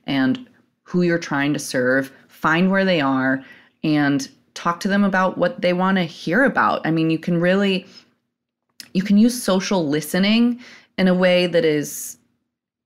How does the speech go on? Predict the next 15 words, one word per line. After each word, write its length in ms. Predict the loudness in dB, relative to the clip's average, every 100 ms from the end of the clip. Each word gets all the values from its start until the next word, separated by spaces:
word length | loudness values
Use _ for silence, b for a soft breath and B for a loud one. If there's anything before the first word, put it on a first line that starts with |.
| _
that 500 | -10 -8 -2 -2 -2
drives 600 | -2 0 2 2 0 -2
the 100 | -2
direction 460 | 0 -2 -4 -2 -2
of 120 | 0
your 120 | -4
content. 640 | -4 -4 -2 -2 -2 -2
And 280 | 0 -2 -2
what 160 | 0 2
I 80 | 2
mean 180 | 2
by 120 | 0 -2
social 360 | -2 -4 -4
listening 520 | -6 -4 -2 -2 0
is 280 | 0 -2 -4